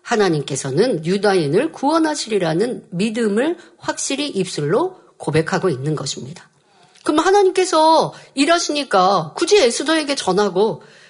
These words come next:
에스더가 일하게 하지 않아도 되지 않을까요? 그것은 아닙니다, 여러분.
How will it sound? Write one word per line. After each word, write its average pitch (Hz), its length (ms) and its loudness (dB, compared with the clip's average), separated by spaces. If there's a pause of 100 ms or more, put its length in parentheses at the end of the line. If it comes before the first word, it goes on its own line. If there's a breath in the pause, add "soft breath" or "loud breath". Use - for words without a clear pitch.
에스더가 269 720 4
일하게 240 420 2
하지 247 320 -2
않아도 247 420 0
되지 208 260 2
않을까요? 185 560 -2 (220 loud breath)
그것은 415 360 2
아닙니다, 180 540 0
여러분. 131 300 -12